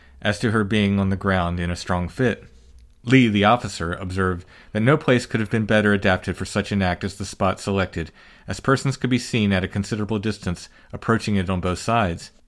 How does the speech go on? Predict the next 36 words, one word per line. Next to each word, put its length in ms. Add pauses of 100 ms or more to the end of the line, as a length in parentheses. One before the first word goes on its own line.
(240)
Lee 160
had 160
seen 380
some 260
experiments 540
tried 360
in 180
the 80
London 320
hospital 640
on 120
that 160
morning 400 (280)
and 80
was 120
satisfied 800
that 180
the 80
light, 340
like 140
those 240
described, 560
could 120
be 100
produced 460 (280)
by 140
blowing 360
through 180
a 40
tube 500
in 160
which 240
spirits 300
of 140
wine, 280
sulphur, 540